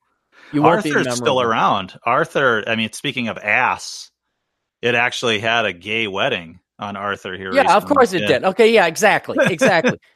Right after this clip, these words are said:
Speaker 1: Can you just draw something funny and witty and just make it happy for, no, we have to have a gay wedding because why? You're talentless fucks, and now you're gonna
Speaker 2: Yep.
Speaker 1: go to that pool, the dr-, that pool of poison, the pool
Speaker 2: Yep.
Speaker 1: of "I got nothing left, let's do this." Uh.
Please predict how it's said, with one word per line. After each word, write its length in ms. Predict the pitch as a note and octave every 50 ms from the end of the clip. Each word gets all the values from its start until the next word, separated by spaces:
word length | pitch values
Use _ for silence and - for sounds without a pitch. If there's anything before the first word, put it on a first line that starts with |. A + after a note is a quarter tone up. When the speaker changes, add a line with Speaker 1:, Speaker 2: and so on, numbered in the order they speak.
| _ _ _ _ _ _ -
Speaker 1:
Can 120 | - D4+
you 80 | D4 D4
just 240 | - E4 D#4+ - -
draw 140 | D#4 D4 C4+
something 280 | - - C#4 A3 F#3+
funny 400 | - - - A3+ G#3 A3 A3 G3+
and 140 | G3 F#3 D#3+
witty 380 | D#3 E3 E3+ E3+ D#3 E3 D#3+ - -
and 100 | D#3 D#3
just 140 | D#3+ E3 -
make 200 | F#3+ E3+ F3+ -
it 80 | D3 B2+
happy 280 | D#3 D#3 D#3 - E3+
for, 140 | - E3+ E3+ -
no, 140 | G#3 G3+ G3
we 140 | G3 A3
have 160 | A3+ B3 B3 -
to 80 | A3
have 180 | G3+ G#3+ G3 E3+
a 40 | F3+
gay 340 | C3+ A#2 - F3 E3 D#3+ D#3+
wedding 300 | D3+ D3+ D3 C#3 C3 B2+
because 280 | C3+ B2+ - E3 C#3+
why? 200 | C#3 E3 F3 F3
You're 240 | F3 E3 D3+ D#3 D3
talentless 640 | C#3+ - - - E3 F3 F#3+ G3+ F3 F3 F3 D#3+ -
fucks, 540 | - - _ D3+ B2+ A#2+ A#2 - - - - _ _ _ _ _
and 100 | - B2
now 60 | C3+
you're 140 | C3+ C#3+ D#3
gonna 140 | D#3+ D3+ D3
Speaker 2:
Yep. 80 | C#3+
Speaker 1:
go 140 | D#3 D3 D3
to 80 | C#3+ C#3
that 300 | C3+ C#3+ D3+ D3 - - -
pool, 380 | - - E3 C#3 B2+ B2 A#2+
the 120 | A2+ B2 A#2
dr-, 200 | G#2 B2+ B2 - - _ _
that 180 | D3 D3 C#3
pool 280 | - - F3+ F#3+ G#3+ G#3+
of 120 | F#3 D3+ -
poison, 580 | - E3+ E3 E3+ F3 E3 - - B2 G#2+ G#2 G2+ _ _ _ _ _ _ _
the 80 | C3 C#3
pool 300 | - - G3+ G#3+ G3 F#3+
Speaker 2:
Yep. 60 | F#3+
Speaker 1:
of 80 | E3 D#3+
"I 140 | F3+ F#3+ G3
got 280 | G#3+ G#3+ G#3 G3+ E3+
nothing 440 | F3+ F#3 G3 F#3 F#3+ F3+ E3 E3 E3+
left, 320 | F3 F#3 F3+ E3+ E3 -
let's 200 | E3 E3 E3+ D#3+
do 260 | - D#3 F#3 F3 F3 E3
this." 420 | E3 E3+ E3+ D#3 D3 C3+ C#3+ -
Uh. 300 | E3+ E3 D#3 D3 C#3+ B2